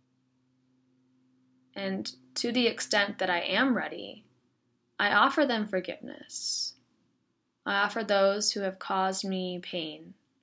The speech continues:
forgiveness. I forgive you." And then I'll let all of those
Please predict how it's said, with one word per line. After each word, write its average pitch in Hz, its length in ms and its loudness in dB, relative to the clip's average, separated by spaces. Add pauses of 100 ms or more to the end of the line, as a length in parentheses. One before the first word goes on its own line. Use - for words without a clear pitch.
(440)
forgiveness. - 1000 -4 (1080)
I 185 140 0
forgive 180 380 -8
you." - 280 -10 (4000)
And 208 100 -6
then 196 140 -2
I'll - 180 -6
let 202 240 0
all 190 320 2
of 190 140 -6
those 185 320 2